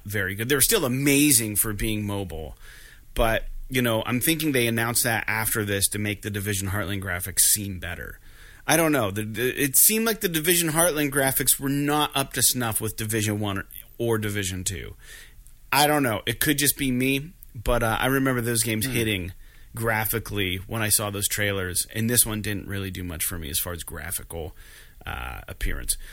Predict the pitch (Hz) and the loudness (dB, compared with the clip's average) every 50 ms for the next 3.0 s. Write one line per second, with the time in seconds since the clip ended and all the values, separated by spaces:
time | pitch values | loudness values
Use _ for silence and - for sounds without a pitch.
0 | - - - 120 120 131 151 156 - - 151 151 151 143 - - - 147 143 139 | -12 -6 0 2 4 4 4 4 4 4 2 4 2 2 0 0 0 0 2 2
1 | 139 139 - - - - - - - 120 117 117 113 110 - 127 117 117 - 127 | 0 -2 -4 -8 -12 -12 -12 -8 -4 -2 0 0 0 0 0 0 -2 -2 -4 -2
2 | 131 151 135 135 135 - - 135 127 120 - - 131 123 120 120 117 117 110 | -2 -2 0 2 4 4 4 4 2 0 0 -2 -2 0 2 2 2 2 0